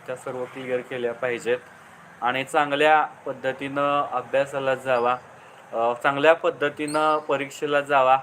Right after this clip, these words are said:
अभ्यास आपला झालाय आणि चांगल्या पद्धतीनं यश प्राप्त करा. नक्कीच तुम्हाला चांगले मार्क्स भेटतील.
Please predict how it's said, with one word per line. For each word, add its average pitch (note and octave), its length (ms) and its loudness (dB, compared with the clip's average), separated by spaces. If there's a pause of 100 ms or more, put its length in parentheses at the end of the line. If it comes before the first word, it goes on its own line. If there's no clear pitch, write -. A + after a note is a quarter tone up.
(140)
अभ्यास B2+ 400 -2
आपला B2+ 300 -2
झालाय C3 460 -2 (640)
आणि C3 380 -4
चांगल्या C3+ 400 0
पद्धतीनं C3 580 -6
यश C3 220 -4
प्राप्त - 560 -4
करा. B2+ 240 4 (140)
नक्कीच C3+ 500 -10
तुम्हाला C3 280 -2
चांगले B2+ 380 -6
मार्क्स B2 440 -4
भेटतील. C3 500 -10